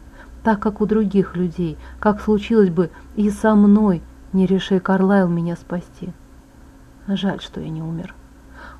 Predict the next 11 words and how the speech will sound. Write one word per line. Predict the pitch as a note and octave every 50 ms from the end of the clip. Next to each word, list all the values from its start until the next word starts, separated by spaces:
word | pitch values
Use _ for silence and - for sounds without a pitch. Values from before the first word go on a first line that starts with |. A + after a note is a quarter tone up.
| - - - - -
От | - G3+ G3+ -
таких | - A3 G#3+ G#3+ - G3 F#3 F3 -
слов | - - - G#3+ A3 C4+ C4+ B3 - - - -
я | F#3+ F#3 A3+ A#3
содрогнулась, | A3+ A3+ G#3 G#3+ G#3+ G#3+ A3 G#3+ A#3 C4 A#3+ G3+ F#3+ -
а | F#3+ F#3+
потом | F#3+ G3+ G3+ G#3 - B3 A3 G3+
раздражённо | G3+ F#3 F3+ F3 G3 G3+ G3+ G3+ A3 G#3+ G3 F#3
покачала | - F#3+ - G3 F#3 - - G3 F3 F3
головой. | E3+ F3 F3+ F3+ F#3 F3+ E3+ E3+ D#3+ D#3 - - - - - - - - - - - - - - - - - - - - - - - - - - - - -
"Естественно, | G3 F3+ G#3 G#3 G#3 - - A#3+ C4+ B3+ B3 - - F3+ F3+ E3+ E3+ D#3+